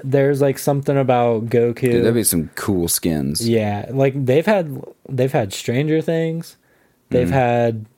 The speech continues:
Speaker 1: Star Wars, obviously. They have Marvel. They've had
Speaker 2: Dude,
Speaker 1: every Marvel
Speaker 2: I
Speaker 1: pretty
Speaker 2: would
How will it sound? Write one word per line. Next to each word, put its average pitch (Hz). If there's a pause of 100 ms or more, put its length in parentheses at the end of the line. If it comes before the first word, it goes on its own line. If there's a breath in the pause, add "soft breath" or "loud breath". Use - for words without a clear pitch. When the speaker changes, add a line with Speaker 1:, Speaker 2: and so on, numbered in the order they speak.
(140)
Speaker 1:
Star 135
Wars, 143
obviously. 143
They 127
have 110 (160)
Marvel. 123
They've 135
had 123 (300 loud breath)
Speaker 2:
Dude, 127
Speaker 1:
every 143
Marvel 107
Speaker 2:
I 104
Speaker 1:
pretty 131
Speaker 2:
would 104